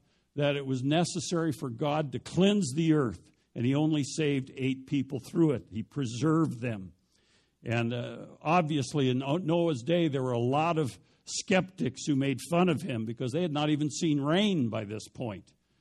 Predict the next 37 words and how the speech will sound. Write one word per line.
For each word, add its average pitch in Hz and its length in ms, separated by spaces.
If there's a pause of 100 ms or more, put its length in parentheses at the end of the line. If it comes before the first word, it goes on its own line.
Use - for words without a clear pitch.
(280)
They 131 80
didn't 151 220
know 156 100
what 151 140
a 139 40
rainstorm 151 720
was. 160 300
They 143 120
didn't 151 200
know 165 80
what 156 140
a 131 40
flood 160 380
was. 139 640 (300)
But 151 120
yet 151 380 (180)
Noah 156 360
was 170 320
faithful 135 500
at 135 100
declaring 151 640
the 120 100
righteousness 139 920
of 123 160
God, 120 400
and 120 200
judgment 151 560 (140)
fell 131 420 (160)
just 139 400
the 135 60
same. 110 560 (460)
God 160 300
didn't 180 260
spare 170 600
the 127 180
ancient 147 400
world 123 380